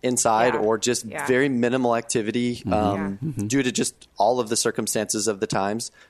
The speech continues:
Speaker 1: Um, then they went to get back into certain things and they couldn't physically do it, whether they had a reduced muscle capacity or their cardiovascular system was reduced. And so getting them back into exercise, they had to have some type of help. So whether that was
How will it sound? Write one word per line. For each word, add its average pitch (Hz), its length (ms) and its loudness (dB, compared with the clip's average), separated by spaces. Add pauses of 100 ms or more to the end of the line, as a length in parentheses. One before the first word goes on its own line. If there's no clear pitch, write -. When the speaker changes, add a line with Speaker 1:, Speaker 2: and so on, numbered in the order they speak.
(140)
Speaker 1:
Um, 104 440 0 (260)
then 127 260 0
they 127 120 4
went 117 480 -2
to 113 480 0 (280)
get - 220 0
back 123 280 0
into 117 180 0
certain 101 300 -2
things 113 260 0
and 110 140 0
they 110 80 2
couldn't - 400 -4
physically 104 340 -2
do 135 160 2
it, 127 120 -4
whether 107 240 2
they 98 140 0
had 98 160 2
a 95 40 -2
reduced 104 400 -4
muscle 113 280 -2
capacity 107 680 -2
or 101 240 -2
their 92 200 0
cardiovascular 104 720 0
system 107 380 -4
was 98 180 -6
reduced. 104 400 -4 (520)
And 123 160 -2
so 127 220 4
getting 131 400 0
them 113 160 2
back 110 320 0
into 98 160 0
exercise, 101 640 0 (100)
they 110 200 2
had 113 280 -2
to 113 80 -2
have 107 240 0
some 107 240 -2
type 101 220 -2
of 92 120 -4
help. 123 260 0
So - 140 -2
whether 98 240 2
that 98 160 0
was 95 280 -2